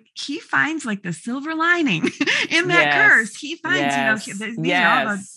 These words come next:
Speaker 1: bad things that are gonna happen, but
Speaker 2: Yes.
Speaker 1: he
Speaker 2: But that
Speaker 1: finds
Speaker 2: means, that
Speaker 1: That's right.
Speaker 2: means <laughs>
Speaker 1: Yeah. He's
Speaker 2: there will
Speaker 1: like,
Speaker 2: be life. <laughs>
Speaker 1: That's right. He's
Speaker 2: Yes.
Speaker 1: holding on, like, "Okay, your offspring will crush the serpent. That
Speaker 2: Mm-hmm.
Speaker 1: means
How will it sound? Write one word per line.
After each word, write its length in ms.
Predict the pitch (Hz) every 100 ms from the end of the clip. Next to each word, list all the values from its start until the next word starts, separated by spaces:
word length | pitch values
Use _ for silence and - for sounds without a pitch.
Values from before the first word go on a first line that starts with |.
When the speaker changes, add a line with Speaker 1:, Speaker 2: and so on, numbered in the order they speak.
| 196
Speaker 1:
bad 300 | 226 254 285
things 240 | 277 233
that 60 | 226
are 60 |
gonna 120 | 185 196
happen, 320 | 277 247 208
but 120 | 190
Speaker 2:
Yes. 580 | 156 151 143 127 - - -
Speaker 1:
he 140 | 262
Speaker 2:
But 120 | -
that 60 | 240 226
Speaker 1:
finds 100 | 233
Speaker 2:
means, 500 | 294 269 147 - - _ _ _ _ _
that 160 | - 226
Speaker 1:
That's 160 | 214
right. 220 | 233 269 302
Speaker 2:
means 140 | 208
<laughs> 180 | 359 - - 320 -
Speaker 1:
Yeah. 500 | 330 339 269 - 269
He's 140 | - 196
Speaker 2:
there 140 | 220
will 100 | 240
Speaker 1:
like, 80 | 277
Speaker 2:
be 120 | 262
life. 400 | 262 294 214 - -
<laughs> 40 |
Speaker 1:
That's 460 | 262 - 247 285 277
right. 220 | 302 381
He's 220 | 220 262
Speaker 2:
Yes. 100 | 277 277
Speaker 1:
holding 280 | 277 294 311
on, 220 | 370 262
like, 220 | 226 202 -
"Okay, 160 | 254 247
your 460 | 180 208 226 277
offspring 420 | - 302 - 254 226
will 120 | 202
crush 480 | - - 208 196 -
the 100 | 226
serpent. 720 | - 294 311 180 180 175 - - -
That 300 | 147 226 339
Speaker 2:
Mm-hmm. 20 |
Speaker 1:
means 440 | 311 220 208 226